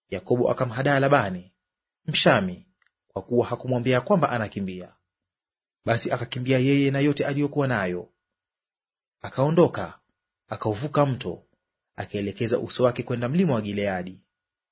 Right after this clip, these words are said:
Hata siku ya tatu, Labani akaambiwa ya kwamba Yakobo amekimbia.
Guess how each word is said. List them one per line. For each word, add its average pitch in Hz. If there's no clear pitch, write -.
Hata -
siku 180
ya 101
tatu, 135
Labani 113
akaambiwa 120
ya 123
kwamba 131
Yakobo 135
amekimbia. 139